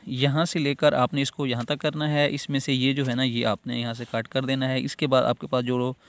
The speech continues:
लैंड ब्रीज है, इसको आपने यहाँ से लेकर यहाँ तक कर लेना है, इसमें से ये जो है ना, इसको आपने रिमूव कर देना है, ठीक है। यहाँ से जो है ना, ये आपने नहीं मेंशन करना। इसके अलावा ये जो आपको जो है ना, देखें,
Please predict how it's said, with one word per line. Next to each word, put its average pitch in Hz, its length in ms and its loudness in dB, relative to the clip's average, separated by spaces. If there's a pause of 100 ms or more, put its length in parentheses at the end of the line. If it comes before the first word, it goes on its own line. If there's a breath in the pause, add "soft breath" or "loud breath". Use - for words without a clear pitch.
(340 loud breath)
लैंड 143 300 4
ब्रीज 143 240 -2
है, 143 60 0
इसको 143 200 -4
आपने 135 240 0
यहाँ 127 220 0
से 127 140 -6
लेकर 123 200 -2
यहाँ 117 200 0
तक 127 120 -4
कर - 100 -2
लेना 131 200 0
है, 127 60 -2
इसमें 123 220 -4
से 123 120 -4
ये 117 200 2
जो 117 120 -2
है 113 60 -2
ना, 113 60 0
इसको 117 260 -4
आपने 120 260 -2
रिमूव 117 280 -4
कर 110 220 -8
देना 104 200 -10
है, 107 120 -14
ठीक 156 180 -8
है। - 60 -20 (460 loud breath)
यहाँ 127 220 -6
से 123 140 -6
जो 120 100 -6
है 120 60 -4
ना, 127 60 -4
ये 127 120 -4
आपने 113 220 -8
नहीं 110 120 -10
मेंशन 110 240 -10
करना। 113 280 -8 (400 soft breath)
इसके - 180 -4
अलावा 147 180 0
ये 139 140 0
जो 143 120 -2
आपको 123 300 -4
जो 135 100 -4
है 127 100 -4
ना, 131 60 -6
देखें, 131 260 -6